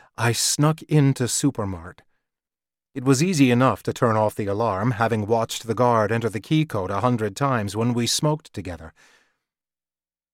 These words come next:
I'd swiped a bottle of Gordon's from Mom's stash, and by this time I had a solid buzz on. "Hello?" I announced to the empty store. "Lucas is here."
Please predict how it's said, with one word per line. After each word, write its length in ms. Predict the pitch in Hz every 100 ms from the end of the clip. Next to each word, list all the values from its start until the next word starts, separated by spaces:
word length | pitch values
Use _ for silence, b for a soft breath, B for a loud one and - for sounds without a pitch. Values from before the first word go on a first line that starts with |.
| -
I'd 240 | 113 123
swiped 440 | - - 139 156 135
a 60 |
bottle 380 | 107 127 135 127
of 160 | 104 95
Gordon's 600 | 151 160 156 101 87 -
from 280 | - 98
Mom's 500 | 98 113 110 110 -
stash, 580 | - - 127 110 98 - - _ _ _ _ _ _ _ _ _ _ _
and 120 | - 110
by 120 | 117
this 200 | 139 147
time 320 | 135 131 143
I 140 | 117
had 160 | 110 113
a 100 | 110
solid 600 | - - 139 139 135 120
buzz 300 | 139 127 95
on. 340 | 92 80 78 - _ _ _ _ _ _ _ _ _ -
"Hello?" 600 | 120 156 160 156 160 151 _ _ _ _ _ _ _ _ _ _ _ -
I 120 | 113
announced 680 | 113 117 127 127 131 - -
to 120 | 127
the 180 | 110 113
empty 300 | 113 113 113
store. 500 | - 123 104 82 80 b -
"Lucas 460 | 139 190 175 170
is 140 | 170 147
here." 480 | 170 175 170 175